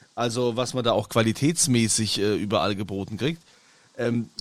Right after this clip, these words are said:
bei, bei dir im, im Weingut, ähm, du bist ja ein typischer Pfälzer, ne? Du bist ja ein Pfälzer Bub,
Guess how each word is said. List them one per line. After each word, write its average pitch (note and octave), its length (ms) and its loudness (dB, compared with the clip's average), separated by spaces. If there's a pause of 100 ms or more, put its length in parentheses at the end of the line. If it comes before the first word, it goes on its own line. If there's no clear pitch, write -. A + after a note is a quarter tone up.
bei, C#3 180 2
bei C3 180 0
dir F3 240 0
im, D3+ 280 -4
im C3 200 -2
Weingut, E3+ 760 -2
ähm, D#3 260 -2 (300)
du C#3+ 80 -10
bist G#3+ 240 2
ja A3+ 140 12
ein G3 120 6
typischer F3+ 340 6
Pfälzer, G#2+ 460 2
ne? F3+ 300 6
Du C3+ 80 -4
bist F#3+ 200 4
ja E3+ 80 8
ein C#3+ 100 4
Pfälzer B2 340 4
Bub, A#3 280 6